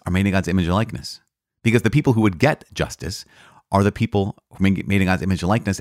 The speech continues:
And as Christians, what's been placed upon us, what's been placed upon us is this recognition that not only is every human being on this planet made in God's image and likeness, therefore, so in some way, we are all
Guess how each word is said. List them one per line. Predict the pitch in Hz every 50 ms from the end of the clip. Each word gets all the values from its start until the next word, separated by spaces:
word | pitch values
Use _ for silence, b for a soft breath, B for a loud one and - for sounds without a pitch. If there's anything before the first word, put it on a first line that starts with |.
| - -
And | 101 95 98
as | 87 -
Christians, | - - - 165 185 185 - - - 76 65 73 85 - - b b b b b b b b _
what's | - 110 120 -
been | - - 101 90
placed | - - 110 127 - -
upon | 101 - - 85 104
us, | 139 175 - - B B B B B
what's | - - -
been | 110 98
placed | - 131 120 - -
upon | 95 - - - - 160 160 117
us | 82 73 - - b b b b b b -
is | 113 107
this | 95 104 - -
recognition | 107 - - 90 113 135 131 - 78 65 - b b b b b
that | 87 90 - _ - -
not | - 107 - -
only | 139 143 127 101 78 64 - _ _ _ _ _ _ _
is | - 101 87 -
every | - 135 156 151 151 139
human | 127 120 117
being | - 107 80 69 69 - 85
on | 92 104
this | 113 -
planet | - - - 120 107 78 65 - _ -
made | 98 98 101
in | 98
God's | 92 92 - 98
image | 95 92 -
and | 92 87
likeness, | 87 80 71 67 - - -
therefore, | 98 107 104 - 92 90 87 - B B B B B B -
so | - 98
in | 92 67 87
some | 85 - 117 117 127
way, | 131 107 80
we | 71 85 95
are | 98 73
all | - - 104 107 110 107 98 -